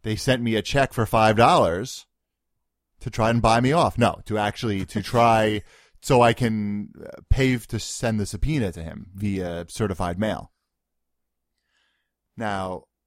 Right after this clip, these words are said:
of course, well, I don't know how many, you know, what I can really say now. Um, well, of course, you know, anyone who registers for the Cheap Ass Gamer website knows that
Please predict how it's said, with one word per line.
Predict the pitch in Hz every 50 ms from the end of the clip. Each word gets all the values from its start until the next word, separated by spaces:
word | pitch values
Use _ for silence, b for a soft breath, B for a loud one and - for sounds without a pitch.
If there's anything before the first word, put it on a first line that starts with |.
| _ _ _ _ _ _ _ _ _ _ _ _ _ _ _ _ _ _ _ _ _ -
of | 117 110 -
course, | - 147 190 196 165 135 123 - - - - - -
well, | - 117 127 143
I | 165
don't | 175 175
know | 160 143 123
how | 110 107 123 127
many, | 127 123 117 107 95 - - -
you | 85 101 101
know, | 95 95
what | 92 104 104
I | 98 95
can | - 98
really | 92 90 78 78 82
say | - - 107 104 101 95
now. | 82 78 78 78 - _ b b b b b b b
Um, | - 107 107 104 104 104 101 101 101 98 98 98 95 98 95 90 _ _ _ _ _ _ _ _ _ _ _ _ _ _ _ _ _ _ _ _ _ _ _ _ _ _ _ _ _ _ _ _ -
well, | 123
of | 131 -
course, | - - 208 190 156 -
you | 135
know, | 110 107
anyone | 117 131 131 123 120 113 110
who | 113 113
registers | 104 98 107 107 107 110 - - 98 87 82
for | - -
the | 92 95
Cheap | - - 107 95 95
Ass | 92 90 90 -
Gamer | - 98 92 90 90
website | 90 98 101 101 98 - 92 87 85
knows | 87 98 101 101 98 98 95 87 82 82 78 -
that | - 87 82 82 78 - - -